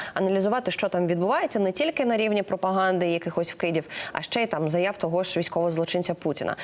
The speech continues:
Чи схоже на те, що, е, він справді у перспективі буде до цього готовий? Та?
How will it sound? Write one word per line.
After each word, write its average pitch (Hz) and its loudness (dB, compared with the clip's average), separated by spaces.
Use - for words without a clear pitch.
Чи - 0
схоже 339 2
на 254 4
те, 339 0
що, 247 2
е, 190 2
він 247 2
справді 226 0
у 214 0
перспективі 202 0
буде 190 2
до 170 0
цього 165 0
готовий? 160 0
Та? 196 0